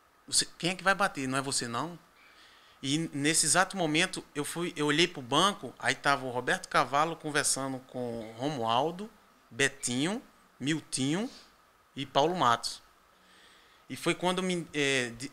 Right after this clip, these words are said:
fui em direção ao, o banco de reserva. E o outro batedor era o Romualdo.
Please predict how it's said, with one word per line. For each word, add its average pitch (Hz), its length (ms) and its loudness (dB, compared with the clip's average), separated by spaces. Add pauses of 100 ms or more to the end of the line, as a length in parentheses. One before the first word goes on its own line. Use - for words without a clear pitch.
(100)
fui - 260 -2
em 165 60 0
direção 160 720 4
ao, 143 200 2 (720)
o 135 100 -10
banco 156 260 2
de 160 100 -8
reserva. 160 600 0 (640)
E 151 80 0
o 143 60 2
outro 190 280 6 (200)
batedor 143 720 2
era 131 140 2
o 123 40 0
Romualdo. 170 640 2